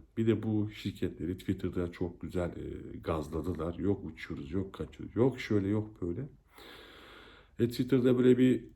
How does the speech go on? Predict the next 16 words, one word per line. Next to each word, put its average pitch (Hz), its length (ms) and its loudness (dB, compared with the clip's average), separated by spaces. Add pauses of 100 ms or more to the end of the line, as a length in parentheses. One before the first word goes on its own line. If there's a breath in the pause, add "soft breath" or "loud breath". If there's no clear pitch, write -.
(180)
ekip 110 420 -2
var. 113 160 4 (440)
Böyle 101 220 2
beş 101 180 2
altı 104 200 0
hisseyi 107 340 0
güzel 95 360 4
gazladılar. 76 880 -4 (260)
Yani 80 500 -6 (300)
patronlar 90 480 -2
mal 87 240 0
da 78 60 -4
sattı 69 380 -12
bir 73 60 -12
güzel. 73 380 -8
Oh, 69 140 -12